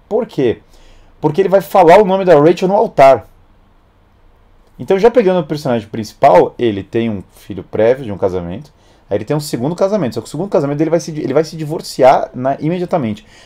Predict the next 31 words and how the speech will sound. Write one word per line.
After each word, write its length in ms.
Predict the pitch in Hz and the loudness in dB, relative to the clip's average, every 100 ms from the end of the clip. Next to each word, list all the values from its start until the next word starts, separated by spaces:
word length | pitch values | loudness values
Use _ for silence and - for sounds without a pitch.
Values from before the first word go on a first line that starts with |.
| _ | _
Porque 100 | 104 | -4
ele, 100 | 123 | 0
na 120 | 143 | 0
verdade, 400 | 151 127 117 139 | 2 4 2 2
ele 80 | 135 | -2
ama 100 | 143 | -2
outra 180 | 156 170 | -2 -2
pessoa. 600 | 180 170 - 110 95 85 _ _ _ _ _ _ _ _ _ _ _ _ _ _ _ _ 135 | -4 -8 -4 -2 -2 -6 _ _ _ _ _ _ _ _ _ _ _ _ _ _ _ _ -4
O 80 | |
mesmo 340 | 135 220 208 160 | 0 2 2 4
Ross 340 | 123 196 170 | 6 6 4
tem 120 | - | 0
um 40 | 151 | -4
filho 220 | 147 151 | -4 -4
com 80 | 190 | -2
a 60 | |
Rachel. 500 | 202 127 117 - 87 - _ _ _ _ _ _ _ _ | 0 -2 -2 -8 -12 -12 _ _ _ _ _ _ _ _
A 80 | 104 | -16
filha, 400 | - 120 104 90 | -8 -6 -4 -6
né? 180 | 90 110 _ _ _ _ _ _ _ _ _ _ _ - | -8 -14 _ _ _ _ _ _ _ _ _ _ _ -4
E 80 | 131 | 2
aí 120 | 175 | 4
ele 120 | 226 | 4
vai 160 | 190 185 | 2 0
coabitar 720 | - 220 262 190 160 - 156 | 0 6 6 6 2 4 4
com 80 | 165 | 4
a 80 | 151 | 4
Rachel 480 | 131 151 151 101 90 | 4 0 -2 -6 -4
por 120 | - 131 | -4 -4
um 80 | |
período. 480 | 147 160 113 98 82 | -2 -2 -2 -4 -8